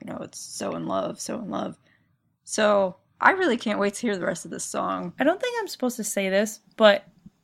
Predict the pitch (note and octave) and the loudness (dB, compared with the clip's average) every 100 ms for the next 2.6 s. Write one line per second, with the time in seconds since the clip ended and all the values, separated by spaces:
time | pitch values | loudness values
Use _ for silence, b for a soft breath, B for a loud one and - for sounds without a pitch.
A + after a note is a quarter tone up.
0 | _ _ _ - G#3+ A3 A3 C4 A3+ G3+ | _ _ _ 6 6 8 4 4 4 2
1 | G3 F#3+ G3+ G3+ G3+ F3+ F3+ G3 G3+ G3 | 2 2 2 0 -2 -4 -2 2 2 2
2 | - G3 F#3+ G#3+ B3 - | -2 -2 0 2 2 -2